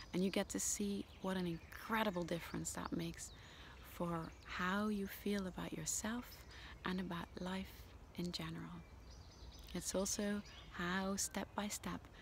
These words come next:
we're going to make a real difference in this world. So I invite you, I invite you into the circle. Come and join us in Invoke, 'cause the doors are open for another couple of days so that you can start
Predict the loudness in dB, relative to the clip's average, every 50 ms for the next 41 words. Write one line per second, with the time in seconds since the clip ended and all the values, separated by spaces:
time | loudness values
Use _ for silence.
0 | -14 -14 -12 -6 -2 -2 2 2 4 4 4 2 2 0 2 2 0 -2 -2 -2
1 | -2 -2 -2 -2 -2 -2 -4 -4 -2 0 0 0 0 -2 -2 -2 -2 -2 0 -2
2 | -2 -2 -2 -6 -6 -6 -8 -10 -12 -14 -14 -14 -14 -14 -16 -16 -16 -16 -16 -16
3 | -16 -16 -14 -14 -12 -12 -12 -10 -8 -2 0 0 2 2 0 0 0 0 0 0
4 | 0 -2 -2 -2 -6 -10 -14 -12 -12 -12 -12 -10 -10 -8 -8 -8 -8 -6 0 2
5 | 2 4 4 4 6 6 6 4 6 6 6 6 6 4 2 4 4 4 4 4
6 | 2 0 -2 -4 -4 -4 -4 -6 -8 -10 -10 -10 -10 -12 -12 -12 -8 -4 0 2
7 | 4 4 4 4 4 4 4 4 4 4 4 4 4 4 2 2 0 0 -2 -2
8 | -2 -2 -2 -6 -8 -12 -12 -12 -14 -14 -14 -14 -14 -14 -14 -12 -10 -8 -6 -6
9 | -6 -2 0 2 2 2 2 2 2 2 2 2 2 2 0 0 -2 -4 -2 -2
10 | -2 -2 -2 -2 -2 -2 -2 0 0 0 0 -2 -2 -4 -4 -4 -4 -4 -2 -2
11 | -4 -2 -2 -2 -2 -2 -2 -2 -4 -4 -6 -6 -8 -12 -14 -14 -12 -10 -6 -4
12 | 0 0 2 4 4 4 4 4 2 2 2 0 0 0 -2 -2 -2 -2 -4 -6